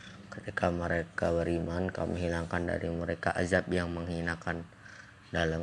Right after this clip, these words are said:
kehidupan dunia, dan kami beri kesenangan kepada mereka sampai kepada waktu yang tertentu.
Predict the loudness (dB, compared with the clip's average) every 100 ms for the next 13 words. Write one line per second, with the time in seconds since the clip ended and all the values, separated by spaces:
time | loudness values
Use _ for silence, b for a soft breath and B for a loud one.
0 | -4 -4 -2 -2 -2 -2 0 0 -2 -4
1 | -8 -14 B B B -4 -2 -2 -2 0
2 | 2 2 2 2 0 -2 0 0 0 -2
3 | -2 -2 0 2 2 2 0 2 0 0
4 | -4 0 -2 -2 0 2 4 2 0 0
5 | 0 -2 -4 -4 -4 -4 -6